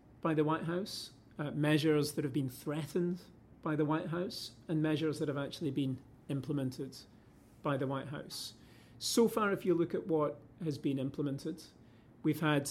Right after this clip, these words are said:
tariffs on the steel and aluminium sector. That is relatively small in a U S, uh, uh, uh, in the context of U S trade as a whole.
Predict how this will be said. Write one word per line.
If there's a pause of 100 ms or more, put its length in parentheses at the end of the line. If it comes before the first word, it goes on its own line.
tariffs
on (240)
the
steel
and (140)
aluminium (100)
sector. (460)
That
is (140)
relatively
small (460)
in
a
U
S, (280)
uh, (400)
uh, (340)
uh, (220)
in
the
context
of
U
S
trade
as
a
whole.